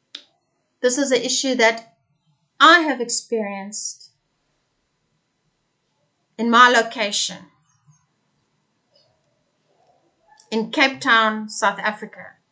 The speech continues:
So I'm not saying that this is happening in other areas of the world. I'm just saying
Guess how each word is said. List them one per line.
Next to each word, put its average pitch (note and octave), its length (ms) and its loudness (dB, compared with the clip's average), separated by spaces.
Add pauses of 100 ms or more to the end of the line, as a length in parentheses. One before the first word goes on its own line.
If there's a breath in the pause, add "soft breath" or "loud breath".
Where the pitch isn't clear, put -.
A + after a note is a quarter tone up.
(380)
So A3+ 600 0 (1400)
I'm A3+ 160 0
not B3 180 -2
saying C4 300 2
that A3 160 -2
this A#3 160 -4
is B3+ 160 -6
happening A3+ 800 -2 (960)
in A3 120 -6
other B3+ 320 2
areas D4 520 4
of C#4+ 160 -2
the C#4+ 80 -2
world. C#4+ 460 4 (1300)
I'm F#3+ 160 -6
just B3 240 -4
saying A#3 540 -2